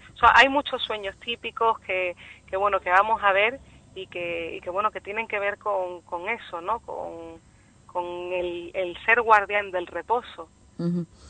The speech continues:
Speaker 2: Pero no me has dicho qué, qué debemos hacer para evitar esas pesadillas. Por ejemplo, intentar superar el problema.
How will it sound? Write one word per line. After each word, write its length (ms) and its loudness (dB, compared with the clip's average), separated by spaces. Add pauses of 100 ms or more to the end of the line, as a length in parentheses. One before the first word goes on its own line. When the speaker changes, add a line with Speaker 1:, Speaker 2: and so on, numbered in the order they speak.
(380)
Speaker 2:
Pero 240 12
no 140 8
me 60 6
has 100 6
dicho 420 4
qué, 340 8
qué 120 6
debemos 420 4
hacer 300 -6
para 400 10
evitar 340 6 (120)
esas 360 -4
pesadillas. 680 -4 (260)
Por 120 -2
ejemplo, 840 10 (100)
intentar 480 4
superar 400 8
el 100 10
problema. 480 8